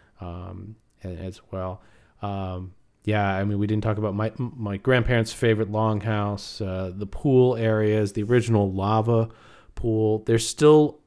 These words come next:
a lot we, we need to talk about and, and go over. Um, and also the second phase, when they brought in, uh, what is now Pago Pago and, uh, uh, the, the Ta-, Tahiti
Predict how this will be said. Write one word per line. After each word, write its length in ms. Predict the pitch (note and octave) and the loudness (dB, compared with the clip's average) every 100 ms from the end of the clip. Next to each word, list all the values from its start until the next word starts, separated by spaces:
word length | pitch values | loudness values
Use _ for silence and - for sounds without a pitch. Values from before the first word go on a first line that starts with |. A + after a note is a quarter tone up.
| _ - | _ -10
a 100 | A#2 | -6
lot 480 | G#2+ A2 G#2 - _ _ C#3 | -2 -2 -4 -8 _ _ -8
we, 340 | A2 G#2 G2+ | -4 -2 -2
we 160 | G2+ G#2 | -4 -4
need 260 | G2+ G2+ | -2 -4
to 60 | - | -6
talk 300 | - F#2 - | -8 -8 -8
about 340 | F#2+ F2+ F2+ F#2 | -10 -8 -8 -10
and, 220 | F2 F2 - | -10 -12 -10
and 180 | F#2+ F#2 | -10 -8
go 220 | F#2+ F#2+ | -8 -8
over. 320 | F#2 F#2+ F#2 - _ _ _ _ | -8 -10 -12 -16 _ _ _ _
Um, 360 | G#2+ F#2+ F#2+ - | -12 -10 -10 -8
and 140 | A2 | -6
also 200 | B2 - | -4 -4
the 120 | D3+ | -4
second 320 | - F3 F#3+ - | -4 -4 -4 -2
phase, 480 | D#3 B3 G2+ - | -4 -4 -8 -10
when 120 | A2+ G#2+ | -8 -6
they 120 | G#2+ | -4
brought 240 | G#2+ G#2+ | -4 -2
in, 280 | G#2 G#2+ G#2 | -2 -4 -4
uh, 320 | G#2 G#2 G#2+ A2 | -6 -6 -8 -6
what 120 | G#2+ | -4
is 100 | G#2 | -4
now 140 | G#2 G#2+ | -2 -4
Pago 320 | - G#2 A2 | -2 -2 -2
Pago 600 | G#2+ G2 G#2 G#2+ G#2+ G#2+ | -4 -4 -2 -2 -2 -2
and, 280 | G2 F2+ F2+ | -4 -6 -8
uh, 240 | F#2 F2+ F#2 E3+ - - - - - | -8 -10 -10 -14 -16 -20 -20 -20 -14
uh, 160 | - - - - G#2+ - | -12 -12 -16 -18 -14 -10
the, 180 | G2 - | -10 -12
the 180 | - F#2 - _ - | -12 -12 -12 _ -12
Ta-, 220 | G2+ - - | -10 -8 -6
Tahiti 720 | G#2 A2 G2+ A2 G#2+ G#2 | -2 -2 -2 -2 -2 -4